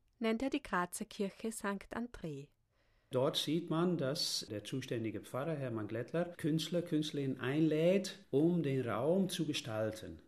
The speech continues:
Speaker 2: Das führt zu wahnsinnig interessante Experimente, die mehr sind als Experimente, wo man versucht, hä, um moderne Kunst und Religion miteinander zu verbinden,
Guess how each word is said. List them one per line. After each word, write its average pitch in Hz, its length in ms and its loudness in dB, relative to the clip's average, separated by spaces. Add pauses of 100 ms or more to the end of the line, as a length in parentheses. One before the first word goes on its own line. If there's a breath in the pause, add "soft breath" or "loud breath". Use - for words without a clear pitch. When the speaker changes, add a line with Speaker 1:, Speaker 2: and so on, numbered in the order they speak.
(120)
Speaker 2:
Das 127 180 2
führt 151 320 4
zu 139 340 0
wahnsinnig 165 580 2
interessante 139 760 0
Experimente, 127 880 0 (300 loud breath)
die 156 100 2
mehr 156 300 10
sind 139 240 2
als - 140 -2
Experimente, 90 920 -6
wo 139 140 2
man 127 200 2
versucht, 170 720 -2
hä, 165 220 -2
um 131 160 2
moderne 127 400 2
Kunst 185 680 0
und 139 240 2
Religion 131 640 2
miteinander 131 500 0
zu 139 140 -2
verbinden, 113 600 -2